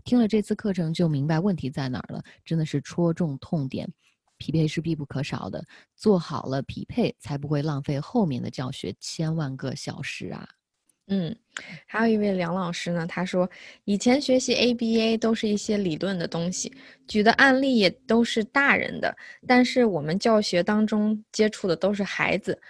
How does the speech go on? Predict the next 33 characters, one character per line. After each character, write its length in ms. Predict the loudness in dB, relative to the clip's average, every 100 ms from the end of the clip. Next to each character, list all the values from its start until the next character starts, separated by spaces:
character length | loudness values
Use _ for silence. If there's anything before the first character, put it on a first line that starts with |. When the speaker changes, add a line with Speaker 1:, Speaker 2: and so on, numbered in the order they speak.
| -20 -2
Speaker 2:
所 140 | 4
以 120 | 4
更 280 | 4 2 4
希 220 | 2 2
望 240 | 2 2 0
能 160 | -2
学 240 | -2 0 2
到 160 | 2
像 180 | 0 0
老 200 | 2 0
师 180 | -2 -2
这 100 | 0
样 160 | 0
讲 320 | 0 0 0 0
解 200 | 0 -2
的 120 | 0
都 140 | 0
是 140 | 0 0
接 240 | 2 0
地 200 | 0 -6
气 280 | -8 -6 -4
的， 160 | -2 -4 -8 -16
学 240 | -2 4 6
完 280 | 6 4
就 120 | 4 0
可 140 | 0
以 140 | 0
用 180 | 0 0
得 100 | 0
上 300 | 0 0 0
的 100 | -2 -6 -2
东 240 | 2 2
西， 240 | 0 -4